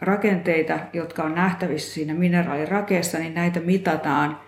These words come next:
sitten semmoisella, kutsutaan U-pöydäksi. Siinä on neljä erilaista akselisuuntaa ja sen mineraalin näiden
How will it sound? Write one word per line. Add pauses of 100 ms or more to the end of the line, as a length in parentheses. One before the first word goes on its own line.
(340)
sitten
semmoisella,
kutsutaan
U-pöydäksi. (320)
Siinä
on (140)
neljä
erilaista (200)
akselisuuntaa
ja
sen (1120)
mineraalin
näiden